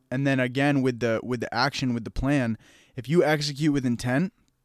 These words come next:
you have a better shot at getting the result you want than just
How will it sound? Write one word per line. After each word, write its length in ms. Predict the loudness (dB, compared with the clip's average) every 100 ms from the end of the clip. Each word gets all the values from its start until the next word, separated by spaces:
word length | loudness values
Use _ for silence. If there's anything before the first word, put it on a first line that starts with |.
| _ _ _ _ _ -20 _ _ _
you 160 | 2 6
have 100 | 6
a 60 |
better 260 | 6 4 4
shot 400 | 2 2 2 0 _ _ _
at 120 | -4
getting 260 | 0 2 2
the 80 | 2
result 300 | 2 0 0
you 100 | -2
want 320 | 0 -2 -4 _ _ _ _ -2
than 180 | 0
just 400 | 2 2 0 -4